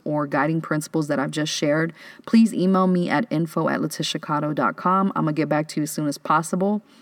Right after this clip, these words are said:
I love you, and I believe in you.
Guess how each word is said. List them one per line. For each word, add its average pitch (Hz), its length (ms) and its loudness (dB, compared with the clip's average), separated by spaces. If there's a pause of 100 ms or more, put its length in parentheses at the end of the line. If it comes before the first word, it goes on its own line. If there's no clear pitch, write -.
(920)
I 175 80 0
love 175 340 2
you, 160 340 0 (300)
and 170 120 0
I 175 80 4
believe 165 400 2
in 170 140 2
you. 135 320 0